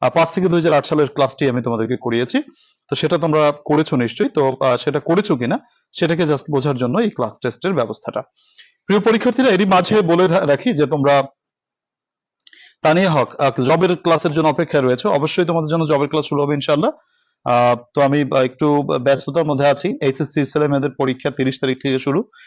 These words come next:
ওদের নিয়ে একটু এই মুহূর্তে ব্যস্ততায় আছি। ওরা চলে গেলে আমি জবের দিকে মনোনিবেশ করবো ইনশাআল্লাহ।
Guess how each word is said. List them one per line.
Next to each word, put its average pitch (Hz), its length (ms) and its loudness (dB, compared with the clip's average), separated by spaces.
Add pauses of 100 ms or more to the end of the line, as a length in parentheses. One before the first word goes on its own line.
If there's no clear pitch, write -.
(200)
ওদের 147 200 2
নিয়ে 170 120 2
একটু 175 300 2
এই 147 120 2
মুহূর্তে 156 240 0
ব্যস্ততায় 143 440 0
আছি। 180 140 0
ওরা 147 140 2
চলে 160 240 2
গেলে 226 220 2
আমি 143 160 0
জবের 131 340 2
দিকে 127 300 -2 (540)
মনোনিবেশ 120 420 -2
করবো 117 220 -4
ইনশাআল্লাহ। 107 440 -6